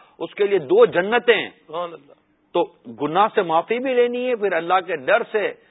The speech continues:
Speaker 1: گناہ سے بچنا ہے اور نیکیاں کرنی ہے۔
Speaker 2: انشاءاللہ۔
Speaker 1: ابھی وقت ہے، سانسیں باقی ہیں،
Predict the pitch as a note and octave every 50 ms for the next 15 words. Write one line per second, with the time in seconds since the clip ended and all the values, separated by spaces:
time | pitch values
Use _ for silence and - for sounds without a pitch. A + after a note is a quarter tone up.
0 | _ - - - - - - - - - C#3 D#3 F3 G3+ G#3+ G#3+ - G3 D#3+ D#3+
1 | - - - G3+ G3+ A#3 A3+ G#3+ A3 A3 G#3+ F#3+ E3+ E3+ F3+ F3+ - E3 D3+ C3+
2 | - C3 A#2+ A#2+ B2 A#2+ A2+ G2+ G2+ F#2+ - _ D3 C#3 - - - D3 _ C3+
3 | C#3+ F#3 F3+ D3 C#3 F#3 G3+ - - - F#3+ F#3+ G3 F#3+ F#3+ _ _ _ _ _
4 | B2+ B2+ C#3 - - F3+ D3+ C3 C#3 D#3+ E3 - F#3+ G3 F#3 F#3 F3+ F3 E3+